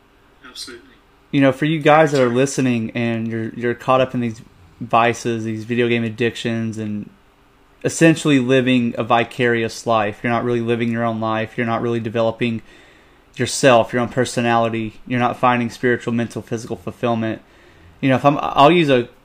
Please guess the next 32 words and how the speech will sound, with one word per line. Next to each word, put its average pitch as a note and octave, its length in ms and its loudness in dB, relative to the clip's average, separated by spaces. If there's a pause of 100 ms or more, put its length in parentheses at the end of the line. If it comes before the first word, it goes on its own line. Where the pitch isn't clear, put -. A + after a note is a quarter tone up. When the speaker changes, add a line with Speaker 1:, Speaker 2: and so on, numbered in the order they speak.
(140)
Speaker 2:
somewhat B2+ 460 0
cringy A#2+ 340 2
video B2 220 2
game A#2 160 0
analogy A#2 420 0
here, A2+ 460 -4
right? B2 240 2
So - 120 -4
video B2+ 240 2
games A#2+ 280 0
are A2+ 80 0
typically A#2+ 340 -4
defined A2+ 460 -2
by A2 160 2
the G#2+ 80 -6
bosses A2 600 -2
that B2 160 -2
you B2 80 -6
have A2+ 140 -4
to A#2+ 80 -8
defeat, G#2 420 -8
right? A2 260 0
Some A#2 180 -6
dragon, A2+ 420 0
some G#2+ 200 -12
giant A#2 320 -2
demon, A2+ 400 -6
wh-, C3 140 -10
what C#3+ 140 0
the A2+ 60 -10
fuck - 260 -4
ever. F#2+ 240 -6